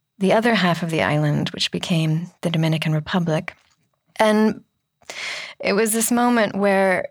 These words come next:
Dominican Republic was allowed to be somewhat fallow.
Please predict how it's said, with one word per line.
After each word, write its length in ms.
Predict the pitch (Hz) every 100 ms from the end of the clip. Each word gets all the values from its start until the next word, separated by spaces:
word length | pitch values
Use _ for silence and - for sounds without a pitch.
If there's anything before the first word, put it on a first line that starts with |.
| _ _ _ _ _ _
Dominican 420 | 202 220 233 226
Republic 500 | 208 196 220 208 196
was 140 | 202 196
allowed 680 | 196 202 196 202 196 185 -
to 160 | 214
be 560 | 185 _ 208 208 202 190 - -
somewhat 440 | - - 220 214 -
fallow. 600 | - 220 214 180 156